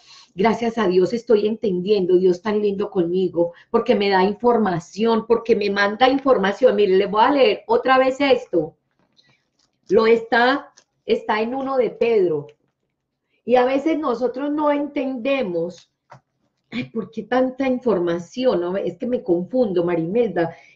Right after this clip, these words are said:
Estás como que coges una cosa, después coges otra, porque yo necesito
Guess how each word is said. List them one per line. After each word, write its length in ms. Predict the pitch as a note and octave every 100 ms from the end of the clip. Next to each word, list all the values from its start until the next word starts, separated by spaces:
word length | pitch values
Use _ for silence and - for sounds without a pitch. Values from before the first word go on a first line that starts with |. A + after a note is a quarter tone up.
| -
Estás 460 | F#3 - G3+ G3+ -
como 300 | A#3+ - -
que 160 | G#3+
coges 320 | G3 G3+ G3+
una 260 | A#3+ A3+ A3
cosa, 240 | B3+ B3+
después 300 | B3+ - F#3
coges 320 | - A3 A#3 B3+
otra, 280 | B3+ A#3+ - - -
porque 260 | A#3+ B3
yo 120 | B3
necesito 960 | A#3+ C4 D4 - B3 A#3 - A3+ B3+